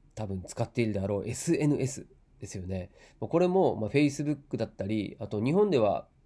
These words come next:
人気のあるlineとかね。まあ、こういったものも、要は、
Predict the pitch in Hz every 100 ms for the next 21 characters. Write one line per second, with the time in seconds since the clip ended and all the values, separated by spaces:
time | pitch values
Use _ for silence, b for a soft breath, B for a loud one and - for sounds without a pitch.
0 | 123 127 127 131 120 101 98 123 131 135
1 | 131 117 - 127 - 101 95 B B -
2 | 135 208 208 - 220 226 165 156 156 76
3 | - B B _ - - 185 247 143 98
4 | 71